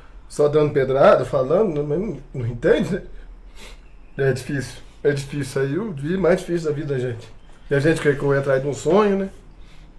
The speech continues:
Todo mundo, eu nunca quis, não quis trabalhar de empregado, eu nunca quis trabalhar por conta. Quis fazer o que, que Deus quis na minha vida, né? Mas é, o dia mais difícil é você poder, teu filho querer alguma coisa e você não poder dar.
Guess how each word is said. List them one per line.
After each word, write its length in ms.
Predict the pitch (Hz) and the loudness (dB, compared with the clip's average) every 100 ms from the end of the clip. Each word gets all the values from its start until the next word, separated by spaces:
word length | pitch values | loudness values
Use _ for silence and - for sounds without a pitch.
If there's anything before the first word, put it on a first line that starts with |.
| - - | -20 -14
Todo 200 | - 190 | -2 0
mundo, 460 | 170 151 160 135 135 | 2 2 2 2 2
eu 140 | 151 220 | 0 0
nunca 380 | 262 254 302 | 0 -6 -6
quis, 260 | 185 165 165 | -6 -2 0
não 160 | 147 135 | 0 0
quis 180 | 165 156 | 0 0
trabalhar 320 | 139 139 135 | 0 4 4
de 80 | 127 | 4
empregado, 480 | 123 120 131 143 | 0 2 4 4
eu 40 | 135 | 2
nunca 180 | 196 208 | -2 -2
quis 200 | 185 170 | -4 -2
trabalhar 260 | 143 139 | 4 4
por 180 | 139 131 | 4 0
conta. 340 | 139 143 147 - - - - - - - | 0 0 0 -10 -20 -20 -20 -20 -20 -14
Quis 140 | 139 | -2
fazer 260 | 160 139 151 | 2 2 0
o 80 | |
que, 120 | 160 190 | -2 -6
que 100 | 240 | -2
Deus 360 | 214 220 240 | 2 2 2
quis 280 | - 170 - | -4 -6 -4
na 100 | 156 | -4
minha 180 | 143 196 | 0 0
vida, 240 | 135 175 | 0 0
né? 140 | 175 160 - - - - - - - - | -2 -6 -16 -20 -20 -20 -20 -20 -20 -16
Mas 260 | 113 117 113 | -6 -4 -2
é, 540 | 120 123 123 120 123 117 110 - - - - - - - - | -2 0 0 0 -2 -4 -12 -20 -20 -20 -20 -20 -20 -20 -16
o 40 | |
dia 200 | 135 131 | -10 -4
mais 200 | 170 180 | 0 2
difícil 380 | 170 147 139 151 | 0 -4 -6 -6
é 20 | |
você 140 | 175 190 | -6 -4
poder, 600 | 196 190 214 202 131 - - - | -2 4 6 6 4 -4 -14 -10
teu 140 | 139 | -8
filho 200 | 120 147 | -6 -6
querer 220 | 123 143 135 | -4 -2 -2
alguma 240 | 131 131 | -2 -4
coisa 280 | 117 139 147 | -4 -6 -4
e 0 | |
você 40 | 185 | -4
não 80 | |
poder 260 | 190 208 190 | -2 -2 -2
dar. 260 | 123 123 | -4 -10